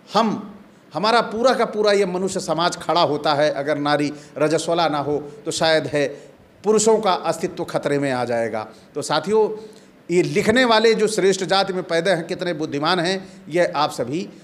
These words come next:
विधिवत सुन रहे हैं और इसका आनंद ले रहे हैं। तो साथियों आगे चलते हैं, फिर क्या कह रहे हैं।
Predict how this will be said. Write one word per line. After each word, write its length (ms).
विधिवत 400
सुन 280
रहे 240
हैं 360
और 120
इसका 220
आनंद 320
ले 160
रहे 220
हैं। 240
तो 60
साथियों 500
आगे 240
चलते 320
हैं, 220
फिर 200
क्या 180
कह 160
रहे 180
हैं। 380